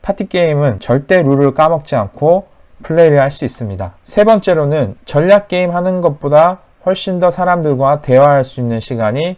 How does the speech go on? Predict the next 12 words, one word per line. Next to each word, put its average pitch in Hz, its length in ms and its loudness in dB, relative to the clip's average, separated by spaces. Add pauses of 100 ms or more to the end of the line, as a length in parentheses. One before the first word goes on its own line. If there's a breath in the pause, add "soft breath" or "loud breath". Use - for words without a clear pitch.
(120)
늘어납니다. 110 600 -2
서로 151 280 0
성향도 160 420 -2
파악하면서 127 920 -2
그런 123 260 2
점이 107 260 -4
참 151 380 -4
좋습니다. 101 600 -8 (100)
네 135 160 6
번째로 143 640 2 (100)
다운타임이 175 1000 -2
짧습니다. 175 760 0